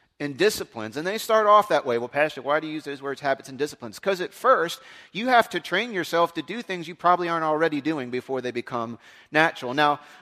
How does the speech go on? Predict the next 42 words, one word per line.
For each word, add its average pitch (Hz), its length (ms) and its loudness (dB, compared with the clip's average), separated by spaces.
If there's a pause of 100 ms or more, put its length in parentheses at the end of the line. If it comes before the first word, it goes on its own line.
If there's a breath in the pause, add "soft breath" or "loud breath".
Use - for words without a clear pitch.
I 175 120 8
hope 233 260 4
that 185 120 6
after 165 300 4
ten 180 220 -6
or 170 40 -2
fifteen 165 400 -6
years 156 220 -6
of 139 80 -6
studying 151 320 -4
the 123 80 -8
Bible, 131 340 0
it's 113 160 -8
not 135 220 -4
just 127 240 -12
a 101 80 -6
habit 127 380 -2
or 113 80 -2
a 104 60 -6
discipline, 117 460 -6
but 110 120 -6
that 117 120 0
it 113 80 -8
becomes 127 560 -10
a 110 60 -12
passion 127 540 -8
of 95 100 -20
yours. - 420 -18 (480 soft breath)
That 135 120 -8
becomes 139 340 -10
something 127 280 -12
that 104 120 -16
you 107 160 -18
love 147 380 0
to 147 100 -8
do 117 160 -10
and 107 100 -14
you 104 60 -20
can't 131 300 -14
wait 139 360 -4
to 139 120 -14
do. 107 260 -20